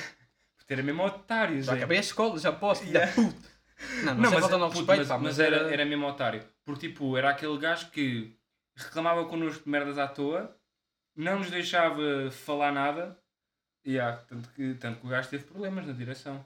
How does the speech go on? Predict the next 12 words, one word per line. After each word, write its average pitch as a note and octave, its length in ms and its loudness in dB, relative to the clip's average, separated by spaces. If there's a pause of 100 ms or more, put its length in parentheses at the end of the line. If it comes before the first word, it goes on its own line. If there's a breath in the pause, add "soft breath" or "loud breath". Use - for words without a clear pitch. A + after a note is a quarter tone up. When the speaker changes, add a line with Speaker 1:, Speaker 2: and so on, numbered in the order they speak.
(100)
Speaker 1:
Tens G#2+ 80 -20
Speaker 2:
Teve, D#3+ 200 -2
Speaker 1:
noção? D#3+ 260 -6
Speaker 2:
entretanto, E3+ 100 -10
teve. F#3 180 -10 (380)
Mas, C3+ 380 -10
mas C3+ 280 -8
já, C#3+ 140 -6 (240)
fora C#3 160 -2
de - 120 -16
escola F3+ 260 -2
já? E3+ 180 -4